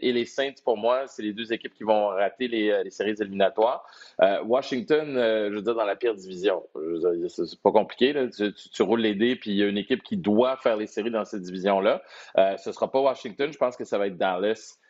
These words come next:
euh, avec le retour de Dak Prescott, puis parce que je peux pas croire que Dallas va avoir une autre saison, euh, aussi atroce,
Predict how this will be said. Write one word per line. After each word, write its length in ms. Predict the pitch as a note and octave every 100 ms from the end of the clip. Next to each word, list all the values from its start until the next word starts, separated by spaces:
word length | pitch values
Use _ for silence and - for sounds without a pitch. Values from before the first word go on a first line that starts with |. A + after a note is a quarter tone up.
| _ -
euh, 320 | F2+ F#2 F2+ F2+
avec 300 | G2 G2 G#2
le 60 | G#2
retour 340 | F#2+ F2+ A2+
de 100 | G#2
Dak 260 | F#2 G2+ -
Prescott, 480 | F#2+ E2+ - B2 -
puis 100 | G2
parce 200 | G#2+ -
que 140 | A#2+
je 160 | G#2 -
peux 120 | A2
pas 180 | - C3
croire 520 | - - A#2 A2+ G2+ -
que 60 |
Dallas 340 | F#2+ F#2+ G2+ F#2+
va 140 | G2+
avoir 300 | F#2 G#2 G2+
une 120 | G2+
autre 160 | G#2+ A2+
saison, 480 | - F#2+ F2+ G#2+ G#2+
euh, 180 | F#2 F#2
aussi 380 | G2 - - G#2+ -
atroce, 500 | G2+ - A2 A#2